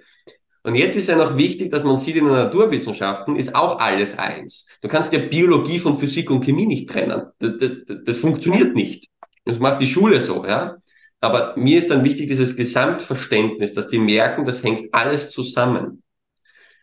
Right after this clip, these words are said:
So, und der nächste Part an dem Ganzen war, der Mensch liebt es, sich selbst zu überprüfen. Nichts unangenehmer, wenn, wenn du zwanzig Rechnungen machen musst und du musst dann vor der Klasse zum Lehrer und der sagt vor allem, „Alles im Falsch.“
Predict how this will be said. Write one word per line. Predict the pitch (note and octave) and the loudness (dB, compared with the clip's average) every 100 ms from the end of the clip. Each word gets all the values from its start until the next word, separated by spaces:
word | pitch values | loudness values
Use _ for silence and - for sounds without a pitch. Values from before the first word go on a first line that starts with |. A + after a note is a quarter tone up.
| _ | _
So, | - D3+ | 0 4
und | A2+ A2 | 4 4
der | A2+ | 4
nächste | D3 - - A2 | 4 4 0 -6
Part | - G2 G#2+ A#2 | 0 2 2 0
an | A#2 | -4
dem | B2 | 0
Ganzen | A2+ C3+ - C3 | 0 0 -2 -4
war, | F#2+ G2 C3+ F#3+ - _ _ _ _ _ _ _ | -2 0 0 -4 -12 _ _ _ _ _ _ _
der | G#2 | -2
Mensch | G#2 A#2 D3+ - | 2 2 0 -2
liebt | C3+ E3 - | -2 -2 -2
es, | C#3 | -4
sich | - B2 | -4 -4
selbst | - A2+ B2 - | 0 -2 -2 -6
zu | |
überprüfen. | A2 G#2+ G2 A#2+ B2 - - _ _ _ _ _ - | -4 -4 -2 -2 -2 -6 -16 _ _ _ _ _ -2
Nichts | E3+ G#3+ - | 0 0 -4
unangenehmer, | - F3+ F#3 E3 D#3 D3+ D3 | 2 4 4 2 0 0 2
wenn, | C#3 B2 | 2 2
wenn | A2 | -2
du | B2 A#2 A2+ | -2 -2 -2
zwanzig | - C3+ D3 D3 B2 | -2 -2 -2 -4 -4
Rechnungen | C#3+ E3+ - D#3+ D3 | -2 -4 -4 -2 0
machen | C3+ C3+ C3+ | -2 -2 -2
musst | B2+ C3+ | -2 -2
und | A2+ | -4
du | A#2 | -2
musst | B2+ B2+ | -2 -2
dann | A2 | -6
vor | - D3+ F3+ | -2 -2 0
der | F#3 | 0
Klasse | B2+ B2+ B2+ | 0 -2 -4
zum | - A2+ | -6 -4
Lehrer | G#2 B2 C#3 C#3+ | 0 2 2 0
und | A#2+ | -2
der | A2 | -6
sagt | A2 A2+ - | -4 -6 -4
vor | A2 | -2
allem, | G#2+ A2 | 0 0
„Alles | G#2 G#2 G#2 | 0 -2 -2
im | G2 | -6
Falsch.“ | - - - | -10 -12 -18